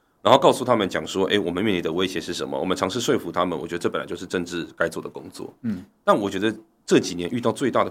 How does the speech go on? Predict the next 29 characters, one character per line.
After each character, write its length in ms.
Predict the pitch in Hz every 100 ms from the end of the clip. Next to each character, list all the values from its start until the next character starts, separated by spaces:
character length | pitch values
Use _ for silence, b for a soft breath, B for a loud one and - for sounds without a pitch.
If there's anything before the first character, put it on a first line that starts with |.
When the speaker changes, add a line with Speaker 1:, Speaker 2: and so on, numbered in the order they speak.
| -
Speaker 1:
困 260 | 190 101
境 160 | 92 95
就 160 | 90
是 240 | 85 - 78 - _ _ _
中 120 | 156
间 120 | 185
选 140 | - 85
民 100 | 85
开 80 |
始 120 | 110 87
有 80 |
选 120 | 87 73
项， 200 | - 95 - _ _ _ _ _ _
因 100 | 214
为 80 | 123
以 80 | 156
往 120 | 127
的 60 |
中 120 | 95 127
间 100 | 139
选 140 | 92
民 80 | 85
是 100 | 110
比 80 | 95
较 80 | 104
没 100 | 92
有 80 | 92
选 240 | - 67
项 180 | -